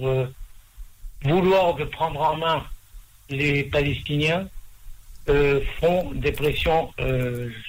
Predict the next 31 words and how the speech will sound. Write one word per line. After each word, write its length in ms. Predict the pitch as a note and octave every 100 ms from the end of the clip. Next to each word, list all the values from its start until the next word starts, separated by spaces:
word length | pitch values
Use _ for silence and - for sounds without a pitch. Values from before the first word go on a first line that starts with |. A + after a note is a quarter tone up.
| -
sur 200 | - B2+
nous 200 | C3 G3 B3 - - - - - - -
d'une 140 | C#3+ C#3+
façon 380 | E3 C#3+ E3+ D#3
militaire 600 | C#3+ B2+ C3 E3+ G#3 G#3+
pour 200 | D3+ C3+
être 380 | D3+ D#3 D#3 - - _ _ -
des 180 | C#3+ A#2+
héros 420 | C#3+ C#3 F3 F#3+ D3
auprès 280 | C3 D#3
des 80 | C#3
Palestiniens. 680 | C3+ C3+ A#2 - B2 G2+ - _ _ _ - - _ _
Et 100 | C#3
je 80 | C3+
pense 300 | E3+ A3+ A3+
que 100 | -
comme 300 | D#3 - F3
à 80 | E3+
Lod, 420 | D3 B2 G#2 - - -
comme 200 | - E3+
à, 120 | F3 E3 -
à 340 | D#3 D3+ D3
Ram-, 340 | C#3 C#3+ C#3 C3+
à 260 | C3+ C3 C3
Ramla, 360 | D3 C3+ A2+ - - - - - - -
cette 140 | D3+ B2+
jeunesse 420 | D3 E3 A3 A3+ - - - - - - -
ne 100 | D3+
se 120 | D3+
rend 180 | G3 G#3
pas 220 | G3 E3+